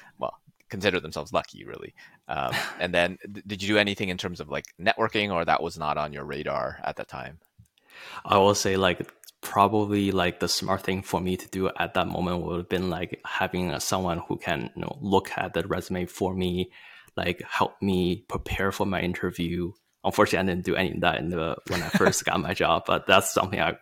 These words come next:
Speaker 2: should have done, uh, definitely.
Speaker 1: Yeah. So it sounds like that's more of the what not to do when job searching, and, and just go through brute force <laughs> through, through sheer volume and numbers in order to, to, to land it. Um,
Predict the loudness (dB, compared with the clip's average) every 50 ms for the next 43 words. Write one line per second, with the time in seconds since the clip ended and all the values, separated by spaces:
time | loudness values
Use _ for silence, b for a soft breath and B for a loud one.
0 | _ _ -8 -2 2 4 4 4 4 2 -2 -4 -6 -4 -4 -6 -8 -12 _ _
1 | -2 0 0 0 0 -2 -6 -10 -10 -10 -12 -10 -12 -12 -14 -18 -20 _ _ _
2 | b b b b b b b b b b b b b b b b b b _ -2
3 | 0 0 0 0 _ _ 2 4 6 6 6 6 2 0 2 0 -2 -4 -4 -4
4 | -2 -2 -2 -2 -2 -4 -6 -6 -6 -6 -8 -8 -4 0 0 0 2 4 4 4
5 | 4 2 -2 -10 -8 -8 -6 -6 -6 -6 -8 -6 -6 -4 -4 -4 -6 -8 -10 -10
6 | -10 -10 -10 -10 -10 -10 -10 -10 -10 -10 -8 -8 -8 -8 -10 -12 -14 -10 -8 -8
7 | -6 -4 -2 0 0 0 -2 -4 -6 -6 -6 -6 -6 -6 -6 -4 -2 -2 0 2
8 | 2 2 2 2 2 2 0 0 0 0 -2 -2 -2 -2 -2 -2 -4 -4 -6 -4
9 | -2 0 0 0 0 2 2 2 2 2 0 -2 -4 -6 -6 -6 -6 -8 -6 -6
10 | -6 -6 -6 -8 -10 -10 -10 -10 -8 -8 -8 -10 -6 -6 -6 -6 -6 -6 -8 -6
11 | -4 -4 -6 -6 -4 -6 -6 -6 -8 B B B B B B B _ -4 -2 -2
12 | -2 -2 -4 -10